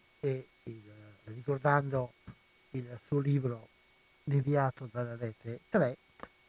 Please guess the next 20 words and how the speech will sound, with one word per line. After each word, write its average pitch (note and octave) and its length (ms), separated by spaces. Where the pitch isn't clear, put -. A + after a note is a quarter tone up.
e E3+ 200
proseguiamo B2+ 800
con A#2 500
il G3 100
programma A#2 640
di A#2 240
questa B2 500
trasmissione, C3+ 760
che - 100
vi A#2 100
ricordo B2 580
è C3+ 220
Cinema B2+ 480
due C3+ 440
e A3+ 100
va D3+ 280
in A#3 200
onda, C#3+ 500
eh, C#3+ 260
sulle, C3 540